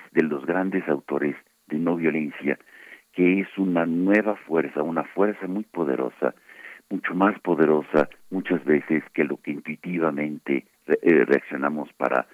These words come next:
defender aquello que creemos que es nuestra verdad. Me parece que hoy es indispensable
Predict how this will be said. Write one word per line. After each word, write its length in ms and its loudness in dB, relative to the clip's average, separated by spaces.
defender 520 0
aquello 340 -4
que 160 -2
creemos 440 -6
que 120 -4
es 80 -8
nuestra 340 -8
verdad. 340 -12
Me 100 0
parece 380 4
que 180 6
hoy 320 6
es 120 2
indispensable 1000 -2